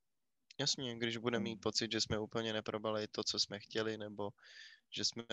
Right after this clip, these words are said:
Speaker 1: odbočili moc od toho tématu, který jsme chtěli původně probírat, tak, eh, to budeme dělat tak, že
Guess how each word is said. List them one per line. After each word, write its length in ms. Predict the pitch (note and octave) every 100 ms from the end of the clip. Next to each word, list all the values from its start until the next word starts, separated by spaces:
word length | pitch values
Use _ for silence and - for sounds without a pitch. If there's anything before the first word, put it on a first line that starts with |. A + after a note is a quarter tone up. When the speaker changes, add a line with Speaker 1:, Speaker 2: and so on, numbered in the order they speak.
| G2
Speaker 1:
odbočili 540 | G2+ G2+ A2 A2+ A2
moc 220 | G#2 G#2
od 120 | G#2+ -
toho 220 | A2 G#2+
tématu, 400 | G#2 G2+ G#2+ G#2+
který 200 | G#2+ G#2+
jsme 160 | G#2+ G#2+
chtěli 220 | - G#2+
původně 380 | G#2 G#2+ G#2 G#2
probírat, 480 | G#2 G#2 G2+ G#2 G2+ -
tak, 120 | G2+ - -
eh, 300 | G2 G2+ G2+ - _ _ _ _ _ _ -
to 120 | G2+
budeme 380 | G2+ G2+ G2 G2+
dělat 280 | G2+ F#2 - -
tak, 140 | F2 G2+
že 540 | G#2 G2 E2 D2 E2